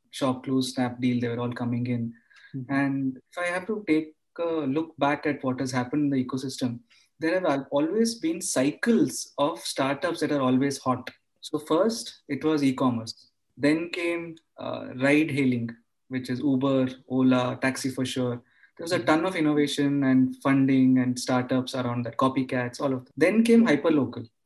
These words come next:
Speaker 1: So
Speaker 2: Mm-hmm.
Speaker 1: everybody wanted to get into hyperlocal delivery, from Grofers to Dunzo to, I mean, different people approached it differently.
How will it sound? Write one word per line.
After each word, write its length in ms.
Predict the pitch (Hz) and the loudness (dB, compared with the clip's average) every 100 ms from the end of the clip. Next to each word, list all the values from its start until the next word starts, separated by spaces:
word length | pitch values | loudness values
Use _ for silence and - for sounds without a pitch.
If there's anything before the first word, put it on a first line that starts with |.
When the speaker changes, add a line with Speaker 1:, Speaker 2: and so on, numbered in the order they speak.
| _ _ _ _ | _ _ _ _
Speaker 1:
So 200 | - 143 | -6 -4
Speaker 2:
Mm-hmm. 100 | 131 | 2
Speaker 1:
everybody 480 | 147 147 226 220 214 | 2 4 8 8 8
wanted 300 | 202 175 180 | 6 2 -2
to 60 | 170 | 2
get 180 | 156 143 | 4 4
into 160 | 151 | 2
hyperlocal 600 | 202 135 131 127 127 123 | 2 0 2 0 0 -4
delivery, 420 | 117 110 110 - - _ _ - | -6 -6 -10 -14 -20 _ _ 0
from 260 | 135 135 | 2 2
Grofers 880 | 127 139 143 151 147 143 139 - - | 0 0 0 0 2 2 0 -6 -4
to 440 | 135 131 131 127 127 127 | 0 2 2 0 -4 4
Dunzo 720 | 131 139 131 139 139 135 - | 6 6 4 0 0 -4 -2
to, 280 | 135 131 131 - _ | 0 0 -2 -10 _
I 100 | 151 | 0
mean, 220 | 160 160 | 2 2
different 280 | 143 165 196 | 0 0 -2
people 220 | 196 185 | -2 2
approached 380 | 180 127 160 165 | 0 2 0 0
it 100 | 165 | -2
differently. 560 | 151 - 156 147 240 | -2 0 -2 0 -2